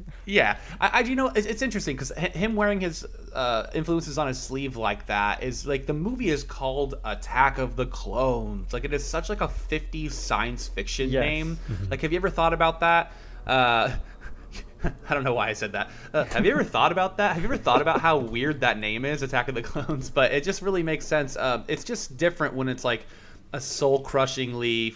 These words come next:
Speaker 1: hundred and forty-three minute movie. Like, when the, when the crawl started going down and I had to read about, like, the galactic politics, my eyes just started to glaze over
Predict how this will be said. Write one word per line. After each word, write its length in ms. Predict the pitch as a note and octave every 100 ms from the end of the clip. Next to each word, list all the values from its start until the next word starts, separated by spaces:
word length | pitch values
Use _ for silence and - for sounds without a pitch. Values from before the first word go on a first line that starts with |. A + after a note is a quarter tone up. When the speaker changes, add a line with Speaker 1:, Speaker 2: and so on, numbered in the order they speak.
| -
Speaker 1:
hundred 400 | A#2 C3+ C3 B2
and 100 | A#2+
forty-three 640 | - B2 A#2+ A2+ - A#2 A2
minute 300 | G#2+ G#2+ -
movie. 380 | G2+ A2 B2 C3
Like, 220 | B2+ A#2+
when 140 | C#3+ D3
the, 80 | C3 -
when 140 | D3+ D3
the 200 | B2+ A#2+ - -
crawl 420 | - D#3+ D#3+ E3
started 520 | E3 - C#3 C3 B2 A#2+
going 300 | A#2+ A#2 A2
down 300 | A2+ A2 A2
and 80 | A2
I 40 |
had 180 | A#2 A#2+
to 80 | A2
read 160 | A2+
about, 180 | A2 G#2+
like, 200 | A2+ -
the 80 | B2
galactic 560 | A2+ G2+ G#2+ G#2+ - -
politics, 600 | G#2 G2+ A2 - B2 -
my 220 | B2 -
eyes 300 | C3+ C#3 C3+
just 220 | C3+ A#2+
started 300 | - C#3 A#2
to 60 | C3+
glaze 440 | A#2+ A2+ A2+ A#2
over 440 | A2+ B2 C#3+ D#3